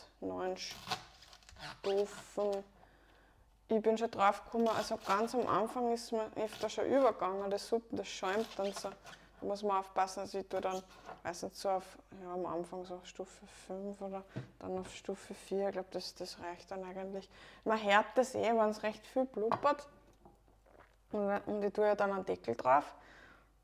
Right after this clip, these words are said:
Also so, so ein bisschen schräg stellen, damit die, der heiße Dampf entweichen kann.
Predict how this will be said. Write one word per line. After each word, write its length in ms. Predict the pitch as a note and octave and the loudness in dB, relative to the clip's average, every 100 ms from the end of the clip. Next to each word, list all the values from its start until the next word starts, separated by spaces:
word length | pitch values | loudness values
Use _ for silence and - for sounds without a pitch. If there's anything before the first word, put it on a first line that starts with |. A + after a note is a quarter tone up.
| _ _ | _ _
Also 220 | G3+ G3 F#3+ | 4 6 4
so, 220 | G3 F#3 | 2 -2
so 200 | F#3 F#3+ | -2 -2
ein 60 | |
bisschen 300 | F3+ F#3+ F#3 | -2 -4 -4
schräg 320 | F#3 F3+ F3+ - | -2 0 0 -2
stellen, 280 | - G3 | -2 0
damit 280 | F3+ F#3 F#3 - - - - _ - | 0 -2 -6 -10 -20 -20 -20 _ -10
die, 200 | F#3+ F3+ F3+ - | -8 -8 -10 -8
der 120 | F3+ | 0
heiße 300 | F3 - F#3+ | 0 0 -6
Dampf 340 | F3 F3+ F#3 - _ | -2 -2 -4 -10 _
entweichen 640 | - F#3+ F#3+ E3+ F3 - G3 | -8 -4 0 0 0 -6 -8
kann. 260 | - F#3+ | -6 -10